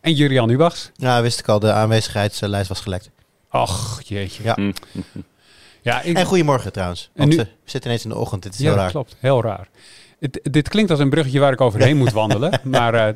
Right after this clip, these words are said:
Speaker 1: dat doe ik toch lekker niet. Want, eh, ik heb iets nagezocht, dus dat wil ik gewoon in het intro even zeggen. Het is,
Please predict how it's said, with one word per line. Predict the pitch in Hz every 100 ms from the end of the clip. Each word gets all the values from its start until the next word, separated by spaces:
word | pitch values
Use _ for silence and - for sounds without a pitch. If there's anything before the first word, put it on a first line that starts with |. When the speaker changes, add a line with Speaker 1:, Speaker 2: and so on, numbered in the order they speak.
| -
Speaker 1:
dat | 165 160
doe | 165
ik |
toch | 175
lekker | 156 139 120
niet. | 123 - - - - -
Want, | - 151
eh, | 165 147 147
ik | 160
heb | 156 139
iets | 113
nagezocht, | 120 117 92 95 -
dus | 95
dat | 107 -
wil | 131
ik | -
gewoon | 127 113
in |
het | 110
intro | 113 107 101
even | 95
zeggen. | 107 117
Het | 127
is, | 117